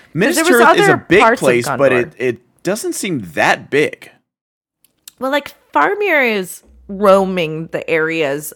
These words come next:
Speaker 2: of Mordor, so they might just be on, like, expeditions as well.
Speaker 1: Yeah.
Speaker 2: You know?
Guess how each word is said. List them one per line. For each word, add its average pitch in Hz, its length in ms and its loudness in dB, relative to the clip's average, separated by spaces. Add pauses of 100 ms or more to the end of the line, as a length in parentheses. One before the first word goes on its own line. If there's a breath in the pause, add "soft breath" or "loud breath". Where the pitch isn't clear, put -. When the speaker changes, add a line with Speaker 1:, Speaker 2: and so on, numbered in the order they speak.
Speaker 2:
of 165 240 0
Mordor, 143 560 -8
so 208 200 -6
they 196 160 -4
might 208 400 -8
just - 240 -8
be 190 260 -12
on, 170 160 -4
like, 151 260 -10
expeditions - 1300 -12
as - 180 -12
well. 147 440 -6 (280)
Speaker 1:
Yeah. 120 240 0
Speaker 2:
You 185 80 -2
know? 156 260 -2